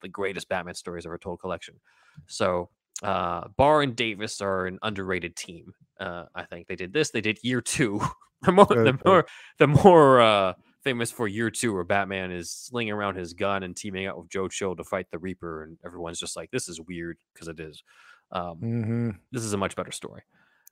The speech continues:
Speaker 2: Okay.
Speaker 1: So, Batman brings a wounded Jason Todd to Leslie Tompkins' clinic.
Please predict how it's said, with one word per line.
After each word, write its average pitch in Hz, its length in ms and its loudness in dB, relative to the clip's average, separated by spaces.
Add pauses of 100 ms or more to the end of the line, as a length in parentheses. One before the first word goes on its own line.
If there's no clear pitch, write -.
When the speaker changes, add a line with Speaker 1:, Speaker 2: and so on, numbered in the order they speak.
Speaker 2:
Okay. 123 120 4
Speaker 1:
So, 85 360 -2 (1040)
Batman 135 340 4
brings 117 320 2
a 98 60 0
wounded 117 480 0
Jason 107 340 -2
Todd 85 440 -4
to 98 80 -6
Leslie 92 280 -4
Tompkins' 90 460 -6
clinic. 87 360 -12